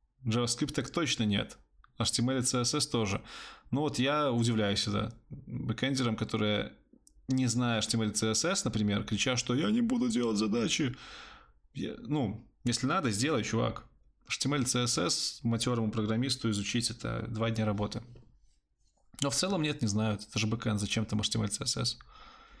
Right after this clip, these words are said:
Сколько строк кода на C-Sharp ты можешь написать за день, месяц, как понять, задачный ли я, продуктивный? Но если ты чувствуешь, что ты удовлетворяешь задачам бизнеса, то ты продуктивный.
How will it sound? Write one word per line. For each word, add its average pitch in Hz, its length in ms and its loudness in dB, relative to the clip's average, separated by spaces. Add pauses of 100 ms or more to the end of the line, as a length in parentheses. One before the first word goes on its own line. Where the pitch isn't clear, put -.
(960)
Сколько 143 480 -2
строк 135 320 -2
кода 143 300 2
на 120 80 2
C-Sharp 131 480 0
ты 123 80 0
можешь 120 240 2
написать 120 360 2
за 110 140 2
день, 120 220 2
месяц, 113 420 0
как 117 220 -4
понять, 113 260 2
задачный 117 380 0
ли 107 80 4
я, 104 60 0
продуктивный? 107 680 2 (560)
Но 135 60 0
если 131 160 0
ты 135 100 0
чувствуешь, 147 420 2
что 120 120 0
ты 120 100 -2
удовлетворяешь 107 720 2
задачам 104 500 2
бизнеса, 117 420 0
то - 180 -10
ты - 120 -2
продуктивный. 117 720 0